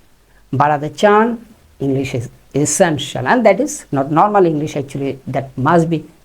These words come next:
standard English। এখন প্রশ্ন হচ্ছে যে ইংরেজি জানে না, যে তোতলা ইংরেজিতে, যে মোটামুটি ইংরেজি বলে, তার ব্র্যান্ড ভ্যালু মাইনাসে চলে যাবে, জিরোতে চলে যাবে, সর্বনাশ হয়ে যাবে। আপনি যখন একটু গ্রো করতে থাকবেন, আমার কাছে প্রচুর প্রফেশনালস আছে যারা এই প্রবলেমে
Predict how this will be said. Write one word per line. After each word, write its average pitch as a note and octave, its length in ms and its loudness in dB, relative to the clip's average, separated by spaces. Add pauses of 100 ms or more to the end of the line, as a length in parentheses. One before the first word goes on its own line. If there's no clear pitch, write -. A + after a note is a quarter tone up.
(160)
standard C3+ 440 0
English। A2+ 220 -8 (560)
এখন B3+ 140 2 (100)
প্রশ্ন A3+ 280 0
হচ্ছে - 260 -6
যে F3 120 6
ইংরেজি G3 340 2
জানে E3+ 240 0
না, F#3 60 -4 (320)
যে F3 80 6 (100)
তোতলা G3+ 240 4 (120)
ইংরেজিতে, E3+ 360 0 (280)
যে F#3 60 6 (100)
মোটামুটি G3+ 320 4 (100)
ইংরেজি G3 300 6
বলে, G3+ 120 4 (240)
তার A3 120 6 (100)
ব্র্যান্ড B3 260 4
ভ্যালু C4 160 6 (600)
মাইনাসে C4 400 4
চলে D#3+ 240 2
যাবে, C#3 160 -2 (160)
জিরোতে C#4 360 6
চলে C#3+ 220 0
যাবে, B2 160 -2 (180)
সর্বনাশ C#4+ 420 0 (100)
হয়ে C#3 220 -4
যাবে। - 180 -14 (580)
আপনি B3+ 140 2 (100)
যখন C4 220 2
একটু A#3+ 160 -2 (180)
গ্রো G#3 120 8 (100)
করতে D#3+ 240 -2
থাকবেন, C#3 280 -4
আমার C4 140 0
কাছে C4+ 140 6 (220)
প্রচুর F4 300 4 (100)
প্রফেশনালস F3 600 0
আছে D3+ 200 -4
যারা D#3+ 140 6 (140)
এই B3+ 100 4 (380)
প্রবলেমে A3 320 2